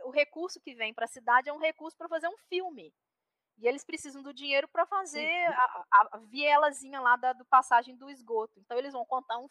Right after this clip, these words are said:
Speaker 1: filme sobre por que que eles precisam, entendeu? Eles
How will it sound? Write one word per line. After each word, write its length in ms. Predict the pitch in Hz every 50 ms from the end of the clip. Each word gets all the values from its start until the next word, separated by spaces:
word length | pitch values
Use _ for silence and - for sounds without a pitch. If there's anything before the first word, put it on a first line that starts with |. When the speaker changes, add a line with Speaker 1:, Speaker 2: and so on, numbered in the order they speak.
| _ _ _
Speaker 1:
filme 360 | 302 285 302 311 330 349 403 466 453 _ _ _ _ _ _ _
sobre 680 | - - - - - 605 554 554 554 571 269 330 359 359 _
por 160 | - 349 - -
que 160 | - - 277
que 80 | - 480
eles 180 | 349 392 381 _
precisam, 640 | _ - 320 - - 277 277 277 302 330 370 381 349 _ _ _ _ _ _ _
entendeu? 360 | - 277 277 294 359 349 311
Eles 160 | 285 277 294